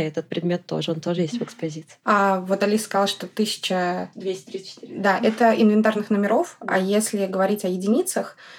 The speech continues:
Speaker 2: то это уже более пяти тысяч единиц.
Speaker 1: Да, более
Speaker 2: Потому
Speaker 1: пяти тысяч.
Speaker 2: что есть, э, предметы, записанные на один номер, но это внутри этого предмета, этого номера может быть там и десять единиц, и пятнадцать единиц. Это касается всех наших аппаратов техники.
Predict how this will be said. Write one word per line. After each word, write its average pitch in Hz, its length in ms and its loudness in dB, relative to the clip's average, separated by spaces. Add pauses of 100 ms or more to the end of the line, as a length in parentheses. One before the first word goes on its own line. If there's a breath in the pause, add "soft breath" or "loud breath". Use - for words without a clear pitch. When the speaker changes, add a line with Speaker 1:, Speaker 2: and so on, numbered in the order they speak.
(220 loud breath)
Speaker 2:
то 190 220 4
это 220 180 2
уже 196 500 2
более 190 340 0
пяти 208 200 -8
тысяч - 320 -4
единиц. 175 340 -2
Speaker 1:
Да, 180 200 2 (120)
более 185 140 -2
Speaker 2:
Потому 202 240 2
Speaker 1:
пяти - 120 2
тысяч. 175 100 -10
Speaker 2:
что 190 240 4
есть, 208 600 0
э, 180 180 0
предметы, 185 680 -2 (280 loud breath)
записанные 190 480 -2
на 185 120 0
один 190 200 0
номер, 190 360 0
но 180 200 0
это 175 320 -4
внутри 180 340 -2
этого 175 240 -4
предмета, 170 440 -6 (100)
этого 175 200 -6
номера 175 280 -2
может 170 260 -8
быть - 180 -10
там - 160 -12
и 185 160 -8
десять 226 440 0
единиц, 196 520 -2
и - 20 -8
пятнадцать 180 500 -4
единиц. 185 360 -2
Это 185 120 -6
касается 185 440 -4
всех - 260 -6
наших 170 240 -6
аппаратов 160 420 -4
техники. 220 520 -2